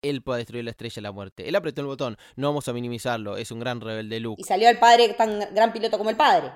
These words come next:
Speaker 1: No hizo, o sea, fue una persona importante, fue un líder súper importante. Hay líderes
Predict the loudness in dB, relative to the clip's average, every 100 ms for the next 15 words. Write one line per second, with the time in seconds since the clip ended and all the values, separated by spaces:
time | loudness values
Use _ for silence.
0 | -10 -4 -2 -2 -2 -6 -8 -6 -6 -8
1 | -10 -6 -4 -4 -6 -6 -8 -8 -6 -6
2 | -6 -10 -10 -8 -6 -4 -4 -4 -8 -12
3 | -12 -10 -8 -10 -10 -8 -10 -10 -14 -16
4 | _ _ _ -6 -6 -6 -6 -4 -4 -4
5 | -8 -16